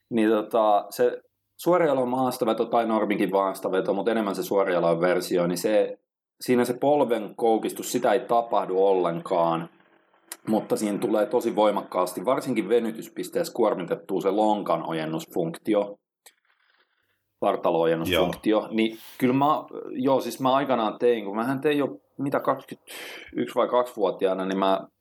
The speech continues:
Speaker 1: silloin kun mä D C:llä, dog rapilla treenasin,
Speaker 2: Joo.
Speaker 1: niin mä käytin sitä suorialojen mave progressioliikkeenä, ja mä menin siinä johonkin kahteensataankymppiin, millä mä tein aika nätin kutosen.
Speaker 2: Joo.
Speaker 1: Ja tota, et kyllä sillä varmaan jonkin verran, mä väittäisin, että mä sain enemmän pakaraa sillä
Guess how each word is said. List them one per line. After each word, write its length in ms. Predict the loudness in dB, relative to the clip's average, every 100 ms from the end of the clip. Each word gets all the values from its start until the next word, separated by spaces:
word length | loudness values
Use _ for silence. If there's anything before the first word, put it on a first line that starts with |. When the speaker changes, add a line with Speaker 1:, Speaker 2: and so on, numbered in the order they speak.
| _
Speaker 1:
silloin 180 | -2 0
kun 60 | 0 2
mä 60 |
D 220 | 2 2
C:llä, 320 | 0 -2 -2 2
dog 240 | 2 2
rapilla 260 | -4 -6 -8
treenasin, 500 | 0 2 2 0 2
Speaker 2:
Joo. 80 | 2
Speaker 1:
niin 100 | 2
mä 80 |
käytin 300 | 0 -2 -2
sitä 120 | -4 -2
suorialojen 540 | 2 2 4 4 2
mave 280 | 0 0 0
progressioliikkeenä, 1080 | 0 0 0 0 0 2 4 2 0 -2 0
ja 60 |
mä 100 | 0
menin 300 | 2 2 2
siinä 220 | 0 2
johonkin 300 | 2 2 -2 -2
kahteensataankymppiin, 1160 | -4 -2 -2 -2 0 0 2 0 -2 -4 -4
millä 180 | -2 -2
mä 100 | -2 0
tein 160 | 0
aika 200 | 2 0
nätin 320 | 0 0 -2
kutosen. 580 | 0 -2 0 -2 0 -2
Speaker 2:
Joo. 220 | 0 0 -2 -12 _ -20 _ _ _ _ -4
Speaker 1:
Ja 220 | 0 2
tota, 540 | 0 0 0 2 2
et 140 | -2 -2
kyllä 160 | -2
sillä 240 | 0 0 2
varmaan 440 | 0 0 -2 -2
jonkin 300 | 0 0 0
verran, 180 | -2 0
mä 140 | 0
väittäisin, 380 | 0 0 -4 -4
että 100 | -4
mä 40 | -2
sain 180 | 0
enemmän 320 | 2 2 0 0
pakaraa 680 | 0 0 -2 -4 -6 -12 -18
sillä 440 | -20 -16 -10 -10